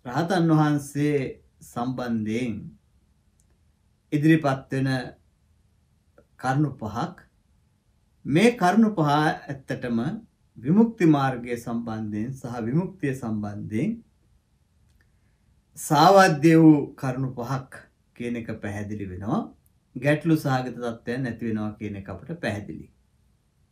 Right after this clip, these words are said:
දැන් මේ මහදේව හිමියන්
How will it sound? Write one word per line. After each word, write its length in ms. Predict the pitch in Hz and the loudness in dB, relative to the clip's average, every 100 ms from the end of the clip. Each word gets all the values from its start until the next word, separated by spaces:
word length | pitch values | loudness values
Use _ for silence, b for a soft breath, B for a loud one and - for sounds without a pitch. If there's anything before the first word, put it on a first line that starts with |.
| _ _ _ _ _ _ _ _ _ _ _ _ _ _ _ _ _ _ - | _ _ _ _ _ _ _ _ _ _ _ _ _ _ _ _ _ _ -4
දැන් 200 | 226 202 | 0 2
මේ 320 | 160 175 254 269 - - _ _ _ _ _ _ _ _ _ _ _ _ _ 190 | 4 4 2 0 -4 -14 _ _ _ _ _ _ _ _ _ _ _ _ _ -4
මහදේව 680 | 147 143 208 214 233 240 226 | -2 2 2 6 8 10 8
හිමියන් 520 | 180 190 165 107 | 2 2 2 0